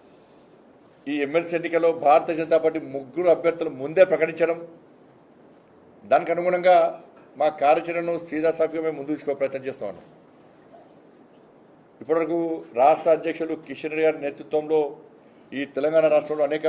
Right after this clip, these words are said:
ఉద్యమాలు చేసినాం, అనేక కార్యక్రమాలు చేసినాం, వారు అభ్యర్థులను ప్రకటించారు, దానికి అనుగుణంగా పనిచేస్తా ఉన్నాం. కానీ అధికారం ఉన్న కాంగ్రెస్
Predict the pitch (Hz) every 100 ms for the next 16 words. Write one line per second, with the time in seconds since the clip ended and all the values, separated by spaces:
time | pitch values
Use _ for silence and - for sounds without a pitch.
0 | 143 127 147 151 147 143 151 151 - 123
1 | 135 135 135 143 143 147 139 143 151 -
2 | - _ _ _ - - - - - -
3 | 131 135 123 143 151 147 135 151 139 147
4 | 147 147 - - - - - - - -
5 | - 131 139 143 156 151 135 135 127 104
6 | 87 - - - - - - - - -
7 | - - - 160 175 170 170 170 - -
8 | - - - _ - - - - - _
9 | - - - - 110 131 170 185 180 185
10 | 185 180 151 170 170